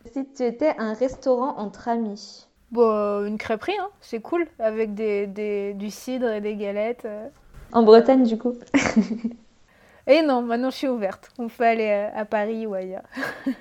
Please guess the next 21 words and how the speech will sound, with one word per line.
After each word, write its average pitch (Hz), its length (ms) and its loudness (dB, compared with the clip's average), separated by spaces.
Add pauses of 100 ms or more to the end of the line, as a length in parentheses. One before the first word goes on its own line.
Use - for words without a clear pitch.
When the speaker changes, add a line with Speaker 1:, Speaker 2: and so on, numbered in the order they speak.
(440)
Speaker 1:
Ok. 240 220 -6 (420)
Euh, 247 180 2 (100)
une 262 240 -4
personne 330 520 0
qui 254 200 -4
t'inspire. 262 640 -10 (440)
Speaker 2:
Il 247 80 -2
y - 20 2
en 247 60 2
a 262 100 2
beaucoup. 247 540 2
Euh, 226 680 4 (1040)
là, 240 240 6
comme 254 220 2
ça, 262 180 8
j'ai 254 140 4
pensé 233 420 2
à 220 240 6
deux 226 220 -2
personnes, 247 560 2
euh, 220 360 0